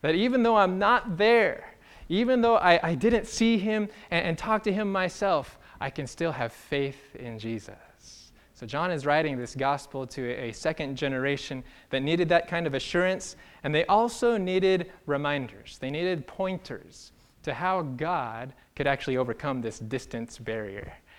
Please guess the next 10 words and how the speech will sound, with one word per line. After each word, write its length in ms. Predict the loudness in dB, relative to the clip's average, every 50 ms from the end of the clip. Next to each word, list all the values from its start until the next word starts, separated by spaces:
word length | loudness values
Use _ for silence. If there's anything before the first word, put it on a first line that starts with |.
| -20 -20 -10
how 220 | -2 0 2 2
God 360 | 2 0 0 2 2 2 2 2
would 120 | 0 0
actually 400 | 0 0 0 -2 -4 -4 -4 -2
work 440 | -2 0 0 0 0 0 -4 -12 -20 -20 -20 -20 -20 _ _
to 100 | -6 -4
restore 440 | -4 -4 -4 -2 0 2 2 4 2
relationships, 840 | 2 0 0 0 0 -2 -6 -8 -8 -8 -10 -10 -10 -12 -18 -20 -20 -20 -20 _ _
even 400 | 0 0 2 2 2 0 0 2
though 380 | 4 4 4 4 2 -2 -6